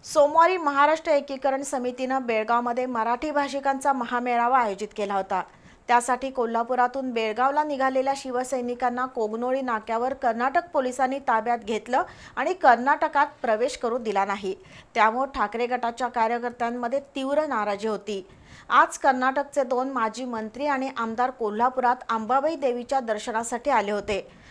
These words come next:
त्यामुळे शिवसेना ठाकरे गटाच्या कार्यकर्त्यांनी या लोकप्रतिनिधींना विद्यापीठ हायस्कूलजवळ अडवून जाब विचारला.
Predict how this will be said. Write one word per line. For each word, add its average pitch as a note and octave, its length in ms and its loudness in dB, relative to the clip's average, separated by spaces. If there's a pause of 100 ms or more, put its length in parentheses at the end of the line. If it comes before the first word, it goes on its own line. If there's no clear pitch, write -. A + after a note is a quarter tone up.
(300)
त्यामुळे F4+ 360 6
शिवसेना D#4 580 0
ठाकरे C4+ 420 -2
गटाच्या C4 420 0
कार्यकर्त्यांनी B3 840 -2
या C4 160 4
लोकप्रतिनिधींना B3 960 -4
विद्यापीठ C4 600 -2
हायस्कूलजवळ B3+ 720 -2
अडवून B3 460 -2
जाब G3+ 260 2
विचारला. G3+ 480 0